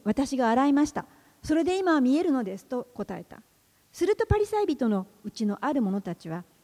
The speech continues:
「その人は安息日を守らないのだから、神のもとから来たものではない」と言った。他の者たちは、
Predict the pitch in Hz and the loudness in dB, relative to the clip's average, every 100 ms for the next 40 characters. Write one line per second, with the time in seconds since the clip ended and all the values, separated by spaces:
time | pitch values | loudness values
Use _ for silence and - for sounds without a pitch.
0 | _ _ _ - 220 302 - 202 185 294 | _ _ _ -4 0 2 2 0 2 2
1 | 311 - 370 247 208 185 196 247 330 311 | 0 -4 -4 -2 -2 -2 0 0 0 -2
2 | 214 160 165 165 165 - _ - 302 302 | -2 -6 -8 -12 -14 -16 _ -6 0 2
3 | 214 185 226 - 160 - - 269 196 185 | 2 -2 -4 -8 -10 -10 -4 -4 -4 -6
4 | 170 180 240 180 - - 208 - - 104 | -8 -8 -8 -10 -14 -12 -12 -12 -20 -20
5 | _ _ _ _ _ 269 277 381 381 403 | _ _ _ _ _ -6 -2 -2 -2 -4
6 | 392 277 233 196 | -4 -4 -4 -4